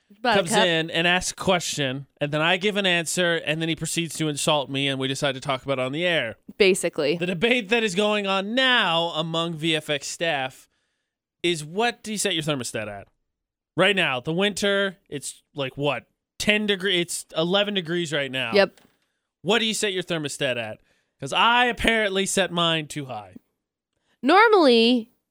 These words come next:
Speaker 1: I keep my thermostat about sixty-five.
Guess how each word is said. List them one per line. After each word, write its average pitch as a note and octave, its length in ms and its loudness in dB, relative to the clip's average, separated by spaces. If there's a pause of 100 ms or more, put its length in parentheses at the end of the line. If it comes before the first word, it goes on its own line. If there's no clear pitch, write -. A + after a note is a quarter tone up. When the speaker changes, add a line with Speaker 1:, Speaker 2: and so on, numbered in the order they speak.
Speaker 1:
I C4+ 120 6
keep D#4+ 200 2
my B3 280 4
thermostat G#3 420 2
about F#3 260 4
sixty-five. F#3 960 2